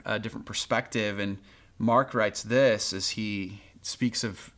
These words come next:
uh, quotes John, really, John saying, "I've baptized you with water, but he," this is what John says, "he will," meaning Jesus, the Messiah, "will baptize you with the Holy Spirit." See,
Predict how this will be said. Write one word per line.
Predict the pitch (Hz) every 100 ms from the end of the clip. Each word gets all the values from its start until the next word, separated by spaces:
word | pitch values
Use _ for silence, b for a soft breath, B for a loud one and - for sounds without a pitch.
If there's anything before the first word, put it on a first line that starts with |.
| -
uh, | 104
quotes | - 123 113
John, | - 113 110 101
really, | 107 107 101 -
John | 117 104 107
saying, | - 107 107
"I've | 104 101
baptized | 101 - 117 101
you | 104
with | 98 -
water, | 107 123 110
but | 107 - b b
he," | - - 131 120 104 107
this | 107
is | 104
what | 110
John | - 110 110
says, | 110 98 -
"he | - 139 156
will," | 120 104 101 107
meaning | 104 101 101
Jesus, | 98 117 131 107 -
the | 98
Messiah, | 90 - 135 139 143
"will | 113 104
baptize | 104 101 - 110 101 101
you | 104 104 104 B B -
with | 110 -
the | 98
Holy | 107 95
Spirit." | - - 139 113 -
See, | 117